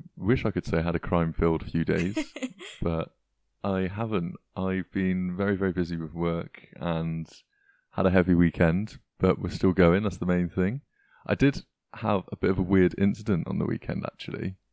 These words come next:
Speaker 2: Oh, do tell.
Speaker 1: Yeah, so when I was walking home from, uh, my night out, there was a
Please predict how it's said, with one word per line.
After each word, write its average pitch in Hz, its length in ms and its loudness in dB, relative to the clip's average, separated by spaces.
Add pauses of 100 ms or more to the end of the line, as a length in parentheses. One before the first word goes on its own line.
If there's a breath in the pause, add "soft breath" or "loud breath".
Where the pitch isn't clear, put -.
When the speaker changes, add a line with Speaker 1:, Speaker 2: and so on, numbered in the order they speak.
(200)
Speaker 2:
Oh, 311 640 -6 (280)
do 254 180 -14
tell. 269 520 -16 (640 soft breath)
Speaker 1:
Yeah, 110 300 0
so 101 340 4
when 113 180 2
I 120 60 4
was 110 180 0
walking 110 320 0
home 95 540 0
from, 85 420 -2 (160)
uh, 87 220 -2
my 90 200 2
night 87 280 2
out, 85 320 -2 (720)
there 90 160 2
was 87 180 4
a 85 440 0